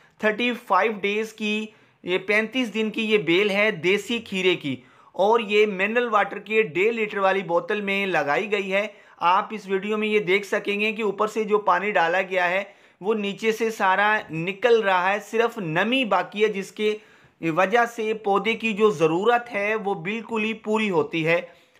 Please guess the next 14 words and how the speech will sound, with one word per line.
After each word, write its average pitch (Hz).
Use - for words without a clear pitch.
अ, 175
इस 208
बोतल 185
के 175
अंदर। 110
और 185
आप 190
देख 185
रहे 214
हैं 208
कि 208
फ्रूटिंग 208
पर 220
भी 214